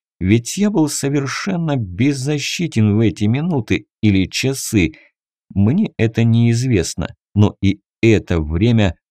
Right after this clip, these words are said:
подошло к концу. Что же, будем считать, что мы с этой тенью заключили контракт. Он дал мне шанс выбраться из этого мира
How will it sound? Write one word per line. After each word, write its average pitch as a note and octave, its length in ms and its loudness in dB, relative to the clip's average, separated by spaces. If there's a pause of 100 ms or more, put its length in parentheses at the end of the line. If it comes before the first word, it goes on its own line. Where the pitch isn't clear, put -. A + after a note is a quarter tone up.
подошло F#2 640 0
к - 140 -18
концу. F#2+ 640 -4 (1080)
Что - 480 2
же, D#2+ 220 -2 (220)
будем F#3+ 460 0
считать, C#3 580 -2
что - 300 -4
мы A2+ 200 2
с - 140 -6
этой G2 320 0
тенью A2 500 2
заключили F#2 760 -2
контракт. F#2 840 -2 (320)
Он B2 400 0
дал G#2+ 240 0
мне F2 160 2
шанс G2 420 -2
выбраться F#2+ 760 -2
из E2+ 160 -2
этого E2+ 340 -2
мира G#2+ 400 0